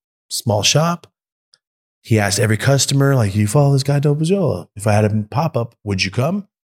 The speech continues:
And he had a signature list of, like, seven, eight hundred people in a little ass town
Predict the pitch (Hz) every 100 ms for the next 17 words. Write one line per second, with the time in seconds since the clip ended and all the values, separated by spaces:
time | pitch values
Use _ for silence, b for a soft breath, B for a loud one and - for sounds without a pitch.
0 | - 90 98 104 92 90 - 139 143 110
1 | 95 98 92 101 98 - - 98 107 107
2 | 113 98 95 98 92 - - _ _ _
3 | - 92 90 95 98 104 107 123 95 90
4 | - - 98 95 110 107